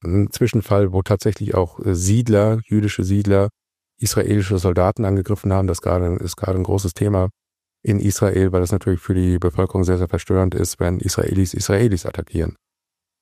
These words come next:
Und wer allerdings, äh, in den vergangenen Monaten massiv, äh, unter diesen ganzen Auseinandersetzungen gelitten hat,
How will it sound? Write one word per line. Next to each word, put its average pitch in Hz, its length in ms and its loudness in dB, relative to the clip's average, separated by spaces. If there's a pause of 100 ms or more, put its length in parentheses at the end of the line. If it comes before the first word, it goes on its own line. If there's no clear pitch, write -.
(140)
Und 98 540 0
wer 101 460 0
allerdings, 107 640 0
äh, 101 180 0
in 104 100 0
den 98 140 2
vergangenen 98 420 0
Monaten 101 440 2
massiv, 104 600 -4
äh, 104 340 2
unter - 260 -2
diesen 98 220 0
ganzen 98 260 0
Auseinandersetzungen 98 800 0
gelitten 98 320 0
hat, 95 140 2